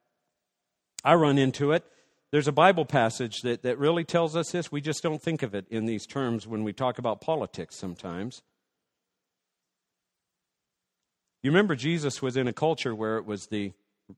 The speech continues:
Roman government and the Pharisees. You had the religious system, the political system. I've always maintained Jesus walked right down the middle. But he wasn't outside of either one of them. He dealt with both categories.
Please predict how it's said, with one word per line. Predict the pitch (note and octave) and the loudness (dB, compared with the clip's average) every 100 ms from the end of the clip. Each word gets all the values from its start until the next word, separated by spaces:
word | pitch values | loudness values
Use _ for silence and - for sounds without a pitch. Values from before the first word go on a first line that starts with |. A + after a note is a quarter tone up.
| _ | _
Roman | B2 C#3+ C3 | 0 2 2
government | A#2 C3+ C3+ G#2 F#2+ F#2+ - - _ _ _ _ - | 2 0 2 -2 -2 -6 -10 -20 _ _ _ _ -8
and | G#2+ G2+ | -6 -6
the | |
Pharisees. | - C3 G2 - F#2 E2+ | -4 -2 -2 -6 -12 -10
You | G2+ | -4
had | G#2 | -4
the | G2+ | -4
religious | G2 G#2+ C3 C3 - | -6 -4 -4 -6 -4
system, | C3 - C#3+ | -6 -4 -6
the | A#2+ | -6
political | - A#2+ A#2+ - G#2 | -6 -4 -4 -8 -12
system. | - F2 - D2+ _ _ _ _ _ _ _ _ _ _ _ _ _ _ _ _ _ | -10 -12 -14 -20 _ _ _ _ _ _ _ _ _ _ _ _ _ _ _ _ _
I've | A2 | 0
always | B2 D3+ D#3 C#3 | 4 4 2 0
maintained | C#3+ C#3+ C3 C3+ C3+ C3 | 0 0 2 0 0 0
Jesus | B2+ A#2+ A#2 C3+ | -4 -8 -8 -4
walked | B2+ - | -4 -2
right | A#2+ G#2+ | -6 -2
down | A#2 G2 | -4 -2
the | |
middle. | G2+ A2+ E2+ D#2 _ _ _ _ _ _ _ _ | -4 -4 -6 -14 _ _ _ _ _ _ _ _
But | A#2+ G#2+ | -4 -2
he | A#2+ | -2
wasn't | G#2 D3+ F3+ C#3 B2+ | 0 0 0 -2 -2
outside | B2 C3+ - C3+ A#2+ | -4 -4 -2 -2 0
of | G#2+ | -2
either | B2 G#2+ | -4 -4
one | B2+ D3+ | -2 -2
of | E2+ | -6
them. | E2+ | -10
He | A2+ | -10
dealt | G#2+ B2+ A#2+ | -2 -2 -2
with | A2 - | -8 -4
both | A#2 - | -4 -4
categories. | C3 A2+ F#2 D#2+ C#2 D2 - | -4 -4 -6 -14 -16 -20 -20